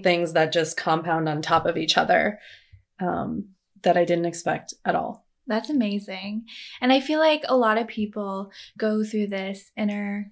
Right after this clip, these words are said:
Speaker 2: work and this journey, but in different ways.
Speaker 1: Mm.
Speaker 2: What were some of the things that really helped you on a daily basis?
Speaker 1: Yeah. Um, therapy. I mean, I was in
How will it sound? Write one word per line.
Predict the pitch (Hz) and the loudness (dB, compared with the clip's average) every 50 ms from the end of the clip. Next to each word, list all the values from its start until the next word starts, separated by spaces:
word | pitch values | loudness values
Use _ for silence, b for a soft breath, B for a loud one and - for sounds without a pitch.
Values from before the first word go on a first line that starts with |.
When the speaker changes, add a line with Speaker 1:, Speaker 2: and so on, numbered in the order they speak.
| - _ _ _ - | -16 _ _ _ -10
Speaker 2:
work | 208 196 196 190 190 202 208 208 - - | -4 -2 -2 0 0 -2 -4 -6 -8 -4
and | - 214 208 202 | -2 0 0 0
this | 208 208 208 208 - | 0 -2 -2 -4 -4
journey, | - 202 196 196 196 202 202 | -6 -6 -4 -4 -4 -4 -4
but | 196 196 - 185 | -4 -4 -4 -2
in | 202 196 | -4 -4
different | 214 208 208 214 196 - - | -4 -6 -6 -6 -8 -8 -8
ways. | 190 180 175 180 190 214 247 277 214 | -8 -8 -8 -6 -4 -2 0 2 2
Speaker 1:
Mm. | 208 202 190 180 180 180 180 - | 2 2 2 0 -2 -4 0 4
Speaker 2:
What | 220 226 - | 6 6 8
were | 233 277 302 | 8 6 6
some | 294 - 277 262 277 | 6 4 2 4 4
of | 277 262 | 4 4
the | 269 262 | 4 2
things | 262 - 214 202 202 208 214 214 208 - | 2 0 -2 -2 -2 0 -2 -2 0 0
that | 214 - - 202 | 0 0 0 -2
really | 202 202 196 196 202 208 | -4 -4 -2 -2 -2 -4
helped | - 202 196 190 196 - - - | -4 -4 -6 -6 -6 -6 -6 -6
you | 196 190 185 185 180 | -4 -6 -4 -6 -6
on | - 190 | -6 -6
a | 190 185 | -6 -6
daily | 196 190 185 180 175 185 | -6 -6 -6 -4 -6 -8
basis? | 185 - 160 170 196 - - - - - 214 214 - B B B B B B B B B B B B B B B B - | -6 -6 -6 -6 -8 -10 -10 -8 -8 -8 -6 -6 -8 B B B B B B B B B B B B B B B B 6
Speaker 1:
Yeah. | 233 233 254 254 226 190 185 185 185 185 B B B B 226 226 | 8 12 12 12 12 12 10 8 6 2 B B B B 0 4
Um, | 233 226 220 220 220 214 214 220 220 214 208 214 - - _ _ _ _ _ _ - 220 | 6 8 8 10 8 8 8 6 6 4 2 2 -2 -10 _ _ _ _ _ _ -18 -12
therapy. | - - 220 202 208 214 208 214 226 208 214 208 202 | -2 2 4 6 6 6 6 6 6 8 8 8 6
I | 185 | 6
mean, | 202 208 208 208 | 4 4 6 6
I | 220 233 | 6 6
was | 226 233 240 220 - | 4 2 -2 0 0
in | 180 175 180 180 180 175 - - | 2 2 2 0 0 -2 -6 -10